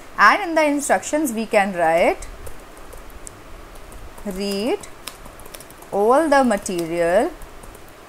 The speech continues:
before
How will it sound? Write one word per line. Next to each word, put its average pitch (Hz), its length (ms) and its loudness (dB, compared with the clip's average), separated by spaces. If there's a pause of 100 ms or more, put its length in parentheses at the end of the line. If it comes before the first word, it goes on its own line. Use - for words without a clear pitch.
(2500)
before 196 760 0